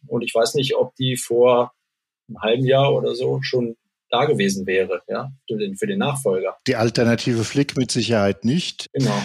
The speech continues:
Speaker 2: Es gibt eine ganz interessante Theorie, die besagt, dass der Jogi Löw natürlich zweitausendachtzehn die, diese schlechte W M nicht alleine zu verantworten hat, sondern da haben ja auch immer noch ein paar Spieler auf dem Platz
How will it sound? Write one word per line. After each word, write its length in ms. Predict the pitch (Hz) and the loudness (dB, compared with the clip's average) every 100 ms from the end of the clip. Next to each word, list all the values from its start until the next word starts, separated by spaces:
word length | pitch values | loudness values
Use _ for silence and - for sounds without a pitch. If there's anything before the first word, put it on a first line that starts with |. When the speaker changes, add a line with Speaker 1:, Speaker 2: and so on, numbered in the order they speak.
| - | 0
Speaker 2:
Es 160 | 123 | 0
gibt 380 | - 147 - - | 2 0 -4 -2
eine 100 | 131 | 0
ganz 320 | 123 135 - | 2 0 0
interessante 680 | 156 147 120 107 117 147 160 | -2 -2 0 2 2 2 -2
Theorie, 680 | - 151 156 147 160 160 160 - _ _ - | 0 2 4 2 0 0 -2 -8 _ _ -12
die 80 | 135 | -8
besagt, 760 | - 117 110 107 123 - - - | -6 -2 0 0 -2 -4 -6 -2
dass 300 | 110 - - | -2 -2 0
der 340 | 117 117 113 | 0 0 -2
Jogi 380 | 113 120 113 113 | -6 -4 -2 2
Löw 320 | 110 127 135 | 4 4 2
natürlich 500 | 135 123 135 127 120 | -2 0 0 0 -2
zweitausendachtzehn 1600 | - 117 113 120 117 123 - 113 120 - - 139 127 127 127 120 - | 0 0 2 2 0 -2 -4 -4 -4 -4 -2 2 2 0 -4 -6 -6
die, 360 | 123 120 110 104 117 131 117 | -2 -2 -4 -8 -14 -12 -6
diese 180 | 113 117 | -4 -2
schlechte 460 | - 123 - 120 | 0 0 0 0
W 120 | 117 | 0
M 180 | 117 127 | 0 2
nicht 200 | 123 117 | 0 2
alleine 480 | 120 104 127 151 139 | 2 4 4 2 0
zu 180 | - 160 | -2 -2
verantworten 680 | - 127 113 113 110 113 104 | 0 0 0 2 0 2 0
hat, 160 | 127 | 0
sondern 280 | 143 127 120 | 0 0 0
da 140 | 117 117 123 | 2 2 0
haben 160 | 120 120 | 0 2
ja 100 | 123 | 2
auch 100 | 120 | 0
immer 180 | 131 127 | -2 0
noch 140 | 123 | 0
ein 80 | 120 | 0
paar 160 | 113 | -2
Spieler 360 | 107 - 127 147 | -4 -2 2 4
auf 120 | 135 | 2
dem 100 | 147 | 0
Platz 320 | 147 135 - | -2 -2 -2